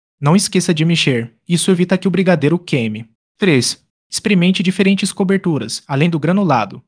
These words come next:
Que tal usar nozes ou coco ralado? Erros comuns ao preparar brigadeiro raspado e como evitá-los. Vamos ficar atentos para não cometer alguns erros que podem estragar nosso brigadeiro. Erro comum:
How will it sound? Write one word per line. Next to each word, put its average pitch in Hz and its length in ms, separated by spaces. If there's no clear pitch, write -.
Que 156 100
tal 175 220
usar 165 260
nozes 156 480
ou 202 120
coco 180 280
ralado? 165 540
Erros 175 260
comuns 190 460
ao 165 120
preparar 170 480
brigadeiro 185 480
raspado 180 500
e 175 40
como 190 200
evitá-los. 190 460
Vamos 170 240
ficar 190 260
atentos 185 440
para 185 260
não 175 160
cometer 190 440
alguns 175 360
erros 175 280
que 180 120
podem 202 400
estragar 165 480
nosso 135 280
brigadeiro. 170 640
Erro 175 200
comum: 127 420